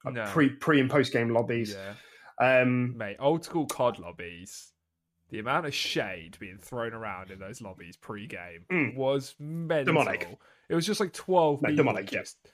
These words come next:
Speaker 2: character assassinating each other, and then the game just started,
Speaker 1: <laughs>
Speaker 2: and it was just like, "All right, let's just see what happens.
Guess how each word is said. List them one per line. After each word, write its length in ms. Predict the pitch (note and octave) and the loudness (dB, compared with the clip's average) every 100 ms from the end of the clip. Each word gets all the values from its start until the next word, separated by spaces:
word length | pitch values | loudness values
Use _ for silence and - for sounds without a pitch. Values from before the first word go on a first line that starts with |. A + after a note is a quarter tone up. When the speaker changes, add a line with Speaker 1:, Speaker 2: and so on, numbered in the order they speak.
| _ _ - | _ _ -10
Speaker 2:
character 580 | - C3+ B2 B2 A2+ | -2 0 0 -6 -12
assassinating 840 | F#2 - A#2+ - - G#2 F#2+ F2+ F#2 | -10 -8 -6 -6 -10 -12 -14 -14 -16
each 180 | F#2+ - | -14 -14
other, 340 | F#2 F#2 F#2 | -14 -14 -12
and 160 | A#2+ A#2+ | -10 -8
then 140 | A2+ | -8
the 80 | A2 | -8
game 220 | A#2 G2+ G2 | -6 -6 -8
just 200 | G#2+ - | -6 -2
started, 540 | - - - - - | 2 2 2 0 0
Speaker 1:
<laughs> 160 | - - | -4 -4
Speaker 2:
and 80 | - | -6
it 120 | - | -6
was 140 | F3+ | -6
just 160 | C#3+ - | -6 -6
like, 260 | C#3 D3 - | -8 -6 -4
"All 100 | D3+ | -4
right, 320 | - - - _ _ _ _ _ | -4 -6 -14 _ _ _ _ _
let's 160 | A#2+ - | -10 -6
just 140 | D3 - | -4 0
see 100 | D#3 | 2
what 160 | D3 | 2
happens. 500 | E3+ - B2 B2+ - | 0 -4 -8 -10 -14